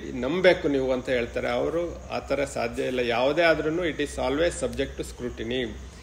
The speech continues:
ಕಾಲ ಬದಲಾದಂಗೆ ಚೆ-, change ಆಗ್ತಾ ಇರುತ್ತೆ, ಯಾವುದೇ ಒಂದು ultimate ಅನ್ನೋ ಥರ ಇರಲ್ಲ ಅದೆಲ್ಲ. ಹಾಗಾಗಿ ಅದನ್ನೆಲ್ಲ ನಾವು ನಂಬಾರ್ದು. ಬುದ್ಧ ಏನು ಹೇಳಿದಾನೆ, ಯಾವುದೇ ವಿಷಯ ಆದ್ರೂನು ಸಹ ನೀವು ಅದನ್ನ ಪರಾಮರ್ಶಿಸಿ, ಎಕ್-, ಏನು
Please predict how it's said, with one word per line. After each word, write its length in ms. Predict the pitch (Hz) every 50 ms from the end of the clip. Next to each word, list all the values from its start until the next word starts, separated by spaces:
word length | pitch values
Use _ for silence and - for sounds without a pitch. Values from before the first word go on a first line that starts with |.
| - - - - - -
ಕಾಲ 260 | 120 120 147 165 170
ಬದಲಾದಂಗೆ 580 | 160 156 151 147 151 147 143 139 143 143 160
ಚೆ-, 420 | 160 - - 123 113 - - - -
change 260 | 139 139 147 147 139
ಆಗ್ತಾ 280 | 135 131 - - 127 117
ಇರುತ್ತೆ, 320 | 113 113 107 - 131 127
ಯಾವುದೇ 300 | 117 113 120 131 135 156
ಒಂದು 300 | 156 151 147 143 139 135
ultimate 480 | 123 123 123 - 160 160 160 151 - 147
ಅನ್ನೋ 160 | 131 131 131
ಥರ 200 | - - 120 113
ಇರಲ್ಲ 340 | 113 117 113 123 123 123 120
ಅದೆಲ್ಲ. 600 | 117 113 120 117 127 143 147 151 - - - -
ಹಾಗಾಗಿ 300 | 117 127 135 143 147 160
ಅದನ್ನೆಲ್ಲ 440 | 160 139 127 131 131 127 127 143 151
ನಾವು 180 | 147 139 127 123
ನಂಬಾರ್ದು. 920 | 113 110 113 120 123 123 127 120 117 110 117 127 127 117 107 92 - - - - - - - - - - - - - - 120
ಬುದ್ಧ 180 | 131 143 139 175
ಏನು 260 | 180 170 170 165 165
ಹೇಳಿದಾನೆ, 640 | 160 156 147 147 143 143 139 156 160 170 165 - - - - - - - - - - - - 117
ಯಾವುದೇ 460 | 120 117 113 123 139 151 165 185 185
ವಿಷಯ 300 | 170 160 160 - - 175
ಆದ್ರೂನು 380 | 165 160 147 143 151 147 147 139
ಸಹ 300 | - 139 135 135 160 170
ನೀವು 240 | 151 143 147 147 143
ಅದನ್ನ 240 | 135 131 143 160 185 202 196 - - - - -
ಪರಾಮರ್ಶಿಸಿ, 1040 | - 120 120 143 156 160 160 156 151 - - 135 117 - 147 147 143 139 120 107 - - - - - - - - - - -
ಎಕ್-, 500 | 107 117 - - - - - 120 123 127
ಏನು 600 | 120 117 123 127 135 147 160 175 175 165 143 -